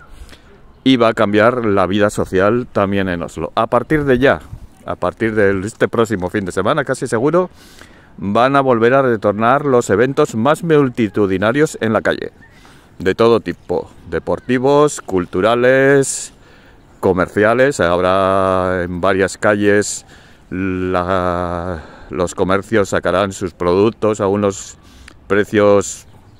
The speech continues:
más asequibles a las calles y vamos a ver también a la gente, sobre todo fines de semana. Eh,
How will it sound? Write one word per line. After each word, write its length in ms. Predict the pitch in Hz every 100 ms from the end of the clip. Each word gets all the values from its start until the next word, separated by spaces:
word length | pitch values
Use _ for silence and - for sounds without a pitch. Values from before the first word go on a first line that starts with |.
| -
más 320 | 90 107 104
asequibles 800 | 101 90 82 113 127 135 139 - - - -
a 120 | 87
las 200 | 90 90
calles 540 | - 127 131 135 135 101 95 - - -
y 220 | 120 143
vamos 280 | 131 127 123
a 60 |
ver 160 | 113 123
también 380 | 110 101 120 135
a 40 |
la 80 | 110
gente, 380 | 151 151 190 226 - - - - - -
sobre 300 | - - 113
todo 240 | 127 175 196
fines 320 | 156 156 135
de 80 | 123
semana. 460 | 117 110 135 175 - 165 - - - -
Eh, 960 | 107 107 104 98 98 95 95 92 90